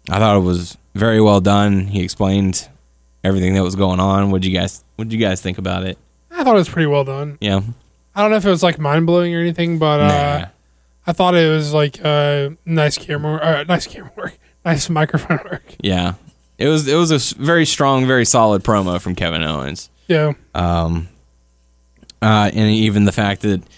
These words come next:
Speaker 1: you know, a, a lot of people were expecting an explanation about why he turned his back on, uh,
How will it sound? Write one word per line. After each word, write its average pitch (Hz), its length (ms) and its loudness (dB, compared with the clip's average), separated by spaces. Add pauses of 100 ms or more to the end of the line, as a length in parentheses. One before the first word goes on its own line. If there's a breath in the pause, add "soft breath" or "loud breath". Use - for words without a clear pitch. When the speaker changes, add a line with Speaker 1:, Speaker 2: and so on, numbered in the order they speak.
(300 soft breath)
Speaker 1:
you 104 80 0
know, 98 160 0
a, 98 360 -2
a 104 40 2
lot 110 240 4
of 104 100 0
people 107 200 0
were 101 80 2
expecting 104 440 -4
an 98 80 0
explanation 98 800 0
about 92 380 0 (120)
why 101 240 -2
he 98 180 -2
turned 95 420 -2
his 95 240 -4
back 92 380 -4
on, 90 240 -2 (480 soft breath)
uh, 87 360 2